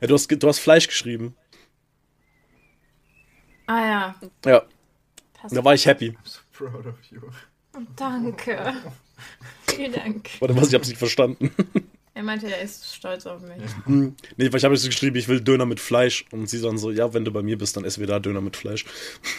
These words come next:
Speaker 1: <laughs>
Speaker 2: Ah, okay, in dem Kontext.
Speaker 1: Mhm. Aber du hast halt Fly geschrieben. Das war wichtig.
Speaker 2: Aber wichtig.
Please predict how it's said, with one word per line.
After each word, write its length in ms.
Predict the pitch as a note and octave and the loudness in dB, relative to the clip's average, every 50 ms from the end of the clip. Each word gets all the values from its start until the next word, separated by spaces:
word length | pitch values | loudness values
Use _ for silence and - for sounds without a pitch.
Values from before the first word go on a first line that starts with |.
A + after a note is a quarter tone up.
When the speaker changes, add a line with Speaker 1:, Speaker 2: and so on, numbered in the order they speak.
| C#3 - - | -2 0 0
Speaker 1:
<laughs> 1200 | D#3 D3 - D#3 - - - C#3 - - - - _ _ _ _ _ _ _ _ _ _ _ _ | 0 2 2 0 0 0 -2 -6 -6 -6 -10 -18 _ _ _ _ _ _ _ _ _ _ _ _
Speaker 2:
Ah, 220 | - - A4+ C#4 G#3+ | -4 0 0 0 0
okay, 220 | - - A3+ G3+ | -2 -6 -8 -8
in 80 | F3+ F3+ | -8 -8
dem 180 | F#3 F#3 F#3+ - | -10 -10 -10 -12
Kontext. 460 | F3 E3 E3 - F3 E3 E3 - - _ _ _ _ | -14 -14 -14 -14 -16 -16 -18 -20 -20 _ _ _ _
Speaker 1:
Mhm. 200 | C#3+ C#3 C#3+ F#3 - - _ _ _ _ _ _ _ _ _ _ _ _ _ _ _ _ _ _ _ _ _ - - | 4 4 4 4 0 -4 _ _ _ _ _ _ _ _ _ _ _ _ _ _ _ _ _ _ _ _ _ -2 0
Aber 160 | B2 B2 B2+ | 2 2 4
du 60 | B2+ | 4
hast 120 | B2+ A#2+ - | 2 2 2
halt 200 | C#3 C3+ - - | -2 -4 -8 -14
Fly 440 | - - - - D#3 D3+ B2+ A2 - - - | -20 -8 0 4 6 6 6 4 2 -4 -14
geschrieben. 340 | A#2 G#2+ - - G2+ G2 G2+ | -16 -14 -12 -10 -10 -12 -12
Das 160 | G#2+ - - | -12 -10 -6
war 100 | C3+ C#3+ | -4 -2
wichtig. 280 | C#3 A2+ - - F#2+ - _ _ - - - - - - - - _ _ _ _ - - _ _ _ _ _ _ _ _ _ _ - A#3+ B3 A3 G#3 G3+ - - - _ _ _ _ _ - A2 G#3 G#3 | -2 -4 -4 -8 -14 -16 _ _ -20 -20 -20 -20 -20 -20 -20 -20 _ _ _ _ -20 -20 _ _ _ _ _ _ _ _ _ _ -16 -16 -14 -14 -16 -18 -20 -20 -20 _ _ _ _ _ -20 -4 2 6
Speaker 2:
Aber 420 | C4 C#4 C#4 A3 G#3+ G3 F#3+ G3+ G3+ | 6 6 6 6 4 2 2 -2 -4
wichtig. 640 | A#3 B3+ A#3+ - - - F#3+ E3+ E3 - - - - | -4 -4 -4 -6 -8 -12 -12 -12 -12 -16 -20 -20 -14